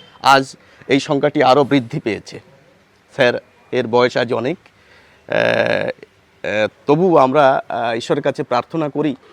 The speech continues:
তিনি দীর্ঘজীবী হন, তিনি আমাদের আরও সমৃদ্ধ করুন।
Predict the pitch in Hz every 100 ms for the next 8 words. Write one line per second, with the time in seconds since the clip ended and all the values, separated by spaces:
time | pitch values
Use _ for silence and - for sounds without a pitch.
0 | _ - 127 110 123 131 156 160 156 139
1 | 160 233 - _ _ - 139 127 127 139
2 | 139 - - 143 165 - 143 127 127 120
3 | 127 - 143 110